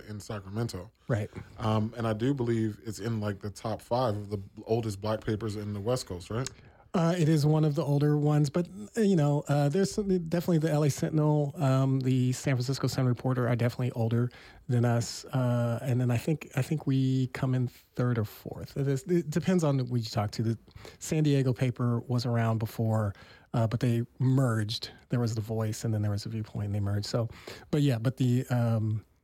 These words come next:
Speaker 2: definitely under one leadership for sure. Now second generation for sure.
Speaker 1: So do you, um, think that, uh, uh, you have children, right?
Speaker 2: Correct.
Speaker 1: Um,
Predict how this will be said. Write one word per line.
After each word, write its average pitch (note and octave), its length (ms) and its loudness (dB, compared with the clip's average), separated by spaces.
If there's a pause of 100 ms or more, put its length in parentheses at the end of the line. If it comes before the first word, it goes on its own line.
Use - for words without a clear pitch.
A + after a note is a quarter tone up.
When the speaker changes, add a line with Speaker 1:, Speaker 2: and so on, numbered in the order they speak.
(120)
Speaker 2:
definitely E3+ 380 2
under C3 200 4
one C3 680 2
leadership B2 640 0 (100)
for - 200 -2
sure. G#2+ 360 -4
Now A#2 320 0 (200)
second A#2+ 340 -4
generation G#2 480 -2
for - 120 -10
sure. - 280 -8 (500)
Speaker 1:
So C3+ 340 2
do C3 200 -4
you, C3+ 360 2
um, A#2 280 -2 (120)
think C3 320 -4
that, A2 320 2 (520)
uh, A2+ 40 -4
uh, A2 520 0
you C#3 100 0
have G3 100 0
children, G2+ 320 -6
right? C3 180 -8 (260)
Speaker 2:
Correct. - 260 -6 (260)
Speaker 1:
Um, G#2+ 360 2